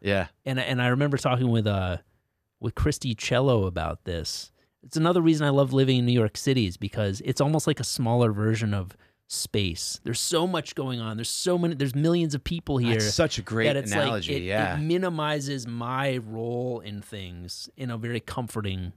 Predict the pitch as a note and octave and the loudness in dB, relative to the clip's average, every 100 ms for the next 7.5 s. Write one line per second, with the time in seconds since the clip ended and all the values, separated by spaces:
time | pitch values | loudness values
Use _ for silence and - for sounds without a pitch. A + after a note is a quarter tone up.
0 | _ _ G2 F#2 D2+ - _ _ G#2+ A#2 | _ _ -10 -8 -8 -12 _ _ 0 2
1 | G2+ G#2 A2+ _ G2 G#2 F#2+ - - - | 0 -4 -8 _ -2 -2 -2 -12 -14 2
2 | C#3 C#3 B2 F#2+ D#3+ D#3+ D#3 A#2 A2 G2 | 2 4 -2 0 0 0 -2 2 2 4
3 | G2 G#2+ G2 F#2+ F#2 G2+ G2+ - - G2 | 0 -2 0 0 2 2 0 -2 0 2
4 | G2 - F#2 F2+ - A#2+ F2+ A2 G2+ F2+ | 4 2 0 0 2 2 2 -2 -4 -8
5 | E2+ G2 A#2 G2 G2 F#2 B2+ B2+ C3 C3+ | -12 -6 -4 -2 -2 0 2 2 2 4
6 | C3 B2+ A2+ - B2 A#2 A2+ G2+ F#2+ F#2+ | 4 4 2 0 2 4 2 2 -2 -2
7 | G2 G2+ G2 G2 | 2 2 4 0